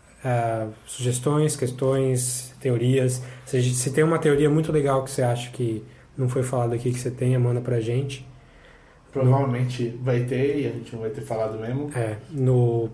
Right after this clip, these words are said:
Speaker 1: podcast catching up arroba gmail ponto com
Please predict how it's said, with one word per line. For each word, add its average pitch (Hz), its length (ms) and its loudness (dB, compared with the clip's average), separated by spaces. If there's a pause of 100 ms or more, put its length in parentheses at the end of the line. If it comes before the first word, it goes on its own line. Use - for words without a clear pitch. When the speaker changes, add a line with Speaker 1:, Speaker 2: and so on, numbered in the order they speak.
(220)
Speaker 1:
podcast 127 460 0
catching 127 320 0
up 123 160 2
arroba 123 380 2
gmail 127 380 2
ponto 127 220 -2
com 175 380 2